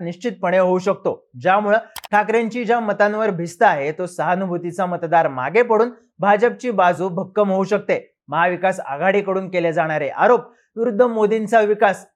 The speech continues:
असं चित्र उभं करण्याचा प्रयत्न मोदींच्या सभेतून करण्यात आला. मोदींच्या सभेमुळे पाचवा मुद्दा चर्चेत आला, तो म्हणजे काँग्रेसला केलेलं टार्गेट.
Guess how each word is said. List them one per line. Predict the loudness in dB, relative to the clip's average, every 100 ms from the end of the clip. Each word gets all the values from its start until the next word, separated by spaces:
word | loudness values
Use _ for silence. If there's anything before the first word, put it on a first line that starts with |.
| -14
असं | -10 -10
चित्र | -10 -2 0
उभं | 0 -2 -2
करण्याचा | 2 2 0 -2 -4
प्रयत्न | 0 2 2 2 -4 -4 _ -6
मोदींच्या | -2 0 0 2 2
सभेतून | 2 0 0 0 -4
करण्यात | 0 0 2 2
आला. | 4 2 -2 -4 0 2
मोदींच्या | 2 2 2 2 2
सभेमुळे | 0 2 2 2 0 0
पाचवा | 0 0 0 -2
मुद्दा | -2 0 0
चर्चेत | 0 -2 0 2
आला, | 2 4 2
तो | 2 2
म्हणजे | 2 0 -2 -4 -8 _
काँग्रेसला | -2 2 0 2 0
केलेलं | 0 0 0 0 0
टार्गेट. | 2 2 2 -2